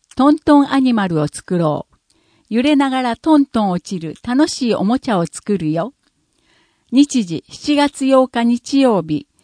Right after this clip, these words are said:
午後二時から三時。場所、二階視聴覚室。対象、幼稚園、保育園から小学生。定員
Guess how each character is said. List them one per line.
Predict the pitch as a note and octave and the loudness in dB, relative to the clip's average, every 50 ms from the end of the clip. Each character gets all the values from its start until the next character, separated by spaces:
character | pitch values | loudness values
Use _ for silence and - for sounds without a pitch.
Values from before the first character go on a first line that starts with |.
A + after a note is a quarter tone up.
| _ _ _ _ - | _ _ _ _ -2
午 | A3+ D4 C#4+ | -2 0 0
後 | D4 B3 | 0 0
二 | A#3+ C4 C#4 | 2 0 0
時 | - C4+ A3+ | 0 -4 -6
か | - G3 F3 | -6 -6 -4
ら | E3+ E3+ E3 | -4 -4 -6
三 | - - G3 F3+ E3+ D#3 | -6 -6 -4 -4 -4 -4
時。 | C#3 - C3 - - _ _ _ _ _ _ _ _ _ _ _ _ _ | -4 -6 -10 -12 -14 _ _ _ _ _ _ _ _ _ _ _ _ _
場 | F3 F3+ G#3+ A3+ | -6 -6 -6 -4
所、 | - - C4 B3+ - - _ _ _ _ _ _ _ | -2 -2 -2 -2 -2 -6 _ _ _ _ _ _ _
二 | G#3 G#3+ G3+ | -6 -6 -6
階 | - - C4+ C4 B3+ B3+ | -4 -4 -4 -2 -2 -4
視 | A#3 - | -6 -10
聴 | - - D4+ D4 C#4+ C4+ | -6 -2 2 2 2 2
覚 | - - A#3+ - - G#3+ | 2 -2 -4 -4 -4 -4
室。 | - - - - _ - - - - _ _ _ _ _ _ _ _ _ _ _ _ _ _ _ _ - | -6 -6 -10 -18 _ -14 -14 -14 -14 _ _ _ _ _ _ _ _ _ _ _ _ _ _ _ _ -8
対 | B3 C4 C#4 D4 | -4 -2 -2 -2
象、 | C#4 - - - B3 A3+ G#3+ F#3 - - _ _ _ _ _ _ _ _ _ _ - | -4 -4 -2 0 0 2 2 0 -2 -6 _ _ _ _ _ _ _ _ _ _ -2
幼 | G#3+ A3+ C4 | 0 2 2
稚 | D4 D4 - - - | 2 0 -4 -4 -4
園、 | C#4+ C4 A3 F3+ D#3 D#3+ | -2 -2 -2 -2 -4 -6
保 | - - A3+ B3 | -4 -2 -2 -2
育 | C4+ - _ - C#4+ | -2 -4 _ 0 0
園 | B3+ A#3 G#3 F#3 | 2 2 0 -2
か | - - F3 | -6 -6 -6
ら | E3+ E3+ | -6 -6
小 | - - G#3 G#3+ A#3+ | -4 -4 -2 -2 0
学 | A#3+ A#3 A3 - - | -2 -2 -6 -8 -10
生。 | - - - F3 D#3+ D3 - - _ _ _ _ _ _ _ _ _ _ _ _ _ _ _ | -16 -10 -8 -6 -6 -6 -8 -10 _ _ _ _ _ _ _ _ _ _ _ _ _ _ _
定 | - C4+ C#4+ C#4+ C#4+ C#4+ C#4+ | -2 0 2 2 2 2 4
員 | C4+ C4 B3+ A#3+ C4 | 4 4 2 0 -2